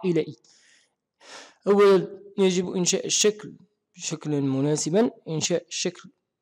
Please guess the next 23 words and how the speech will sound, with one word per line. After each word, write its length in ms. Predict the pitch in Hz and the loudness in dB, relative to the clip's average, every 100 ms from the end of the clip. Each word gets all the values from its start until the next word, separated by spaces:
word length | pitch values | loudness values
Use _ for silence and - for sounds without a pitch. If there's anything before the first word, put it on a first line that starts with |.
| - | -14
مناسب، 500 | 151 139 139 - 226 - - - | -8 -6 -6 -4 -6 -6 -20 -6
وبين 340 | 156 180 233 220 | 0 2 4 2
أن 300 | - 196 196 185 - | 2 4 4 4 0
المتجهة 840 | 170 180 - 190 185 175 175 - - - - - - - | -4 -2 0 2 4 6 4 2 -2 -2 -4 -10 -18 -12
بي، 360 | 147 143 185 185 - _ _ | -12 -2 0 0 -4 _ _
ب-، 360 | 139 135 135 131 | 0 0 0 2
بي 140 | 175 | 2
سي 540 | 175 - 208 233 262 254 | 2 2 4 6 4 -2
تتساوي 540 | - 175 156 185 196 | -8 -8 -4 0 0
بي 140 | 175 185 | 2 -2
بريم 240 | 196 220 | 0 0
سي 160 | 196 175 | 0 -2
بريم، 380 | 196 262 277 - _ _ _ - | 2 0 0 -12 _ _ _ -6
وحدد 380 | 175 214 202 226 | -2 0 2 2
طبيعة 360 | 214 196 214 208 | 4 6 4 4
المثلث 600 | 202 185 208 220 208 - 196 175 - - | 0 2 4 4 2 2 4 4 2 -2
إي 280 | 214 214 208 | 0 2 0
بي 420 | 151 151 196 190 | -4 0 2 2
بريم 400 | - 202 220 220 | 2 2 2 0
سي 200 | - 180 | -2 -2
بريم. 420 | - 127 113 120 | -2 -6 -6 -12
وعلينا 340 | 135 156 180 175 | -6 -2 0 0
نجاوبك. 580 | 147 135 113 - - | 0 -2 -4 -14 -20